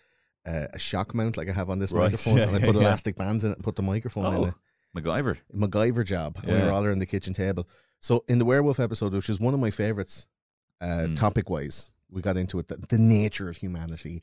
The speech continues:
Speaker 1: the
Speaker 2: Yeah.
Speaker 1: animalistic side, the lizard brain, the, the, <sighs> the side of humanity that says, like, "Don't fuck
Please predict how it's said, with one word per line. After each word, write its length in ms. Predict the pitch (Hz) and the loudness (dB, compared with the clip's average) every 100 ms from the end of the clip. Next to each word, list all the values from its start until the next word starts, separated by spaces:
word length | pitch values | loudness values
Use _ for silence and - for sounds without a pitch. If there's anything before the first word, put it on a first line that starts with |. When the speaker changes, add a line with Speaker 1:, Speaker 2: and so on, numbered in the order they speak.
| - | -12
Speaker 1:
the 220 | 69 62 | -8 -4
Speaker 2:
Yeah. 120 | 95 104 | 0 4
Speaker 1:
animalistic 540 | 104 101 95 - 92 | 4 4 2 -2 -6
side, 260 | - 90 87 | -2 -2 0
the 60 | |
lizard 360 | 92 98 92 85 | 0 0 -2 -2
brain, 420 | 92 87 90 90 | -2 -2 -2 -2
the, 160 | 87 85 - - - - | -4 -8 -14 -20 -8 0
the, 320 | 95 90 87 _ | 2 2 -2 _
<sighs> 380 | - - - - | -6 -6 -8 -8
the 80 | 117 | -4
side 300 | - 143 151 | -2 -2 -2
of 100 | 135 | -2
humanity 540 | - 113 107 110 101 | -2 0 0 0 -2
that 100 | 92 | -4
says, 240 | 92 95 87 | -4 -4 -4
like, 120 | 87 - | -6 0
"Don't 280 | 196 226 226 | 2 2 0
fuck 380 | - 123 - | -2 -4 -4